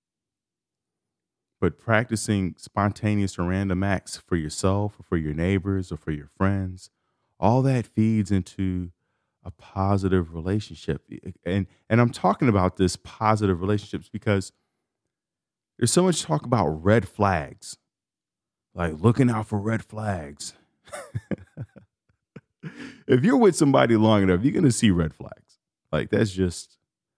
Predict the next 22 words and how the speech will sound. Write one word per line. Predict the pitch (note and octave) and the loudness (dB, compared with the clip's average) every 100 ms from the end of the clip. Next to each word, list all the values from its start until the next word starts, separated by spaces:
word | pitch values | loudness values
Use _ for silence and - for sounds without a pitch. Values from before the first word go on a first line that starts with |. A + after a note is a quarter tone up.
| _ _ _ _ | _ _ _ _
part | G2+ F2 | 4 4
of | D#2 | 2
being | F#2 E2 C#2+ | 2 2 -2
with | - | -12
someone. | - - D#2+ _ _ _ _ _ _ _ _ _ _ _ _ _ _ _ _ _ _ | -20 -20 _ _ _ _ _ _ _ _ _ _ _ _ _ _ _ _ _ _ _
So | - A2 F#2 F2+ - _ _ _ | -2 0 2 -2 -12 _ _ _
wh-, | - - | -8 -4
wh-, | A2 G#2+ G#2+ | 0 0 4
<laughs> | |
what | C3+ | 4
we're | A#2+ G#2 | 4 2
talking | - - G#2 G2+ | 0 -4 -4 -6
about | F2 E2 D#2 | -4 -6 -8
is, | D#2 - _ _ _ _ - | -12 -20 _ _ _ _ -14
okay, | B2 - E3 F#2 | -8 0 0 2
we're | G2 | 2
together. | G2 - E2+ C3+ A#2 F2 F#2 _ | 2 -2 -2 0 -2 -10 -16 _
We | F#2+ G2 | -2 0
wanna | B2 C3+ | 2 0
be | F#2 E2 | 0 -4
together | D2+ D#2+ D2 C#2+ D2+ _ _ | -4 -6 -6 -8 -18 _ _
forever. | F2 A#2 G2+ D#2 | -6 -4 -4 -8